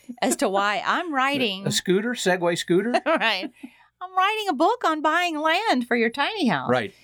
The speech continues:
Speaker 1: And people ask me, "How can I buy land?" And it's a very complicated answer to a very simple question. And it all depends on where you are, et cetera. Of course, I can't drill down to that, but I'm giving folks details about where they can get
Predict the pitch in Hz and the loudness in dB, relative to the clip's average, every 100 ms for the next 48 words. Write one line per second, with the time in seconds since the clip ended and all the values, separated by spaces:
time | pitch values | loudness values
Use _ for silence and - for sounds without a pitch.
0 | _ - 240 185 185 - 202 302 - 170 | _ 0 2 2 0 -4 -4 -6 -6 -4
1 | 175 196 233 196 190 180 175 190 208 190 | -4 -4 -2 -2 0 0 0 0 0 -2
2 | 160 - 180 185 262 240 403 311 - 196 | -6 -2 -2 0 0 0 0 0 -2 0
3 | 233 240 226 214 190 156 - 160 220 254 | 0 -2 -2 -2 0 0 0 0 0 0
4 | 240 196 175 151 160 180 - 196 190 190 | 0 0 2 2 2 0 0 -2 -2 -2
5 | - 165 190 - 302 453 523 - - _ | 0 -2 -2 -2 0 0 -6 -14 -20 _
6 | _ _ 190 202 196 165 202 202 208 214 | _ _ -4 -2 -2 0 2 0 -2 -2
7 | 190 170 165 165 165 165 - 196 196 196 | 0 0 -2 -2 0 0 2 2 2 2
8 | 185 - 185 170 156 160 - 175 170 - | 0 0 0 2 0 0 -2 -2 -2 0
9 | 170 - 156 156 156 143 147 165 156 131 | -2 0 0 0 2 0 -2 -2 -2 0
10 | 113 - 151 147 156 185 190 175 151 143 | -2 0 -2 0 -2 -2 -4 -2 -2 -2
11 | - 151 196 226 160 143 143 143 131 156 | -6 -4 -2 0 0 -2 -4 -2 -2 0
12 | 160 147 160 147 247 294 151 | -2 -4 -6 -2 0 0 -2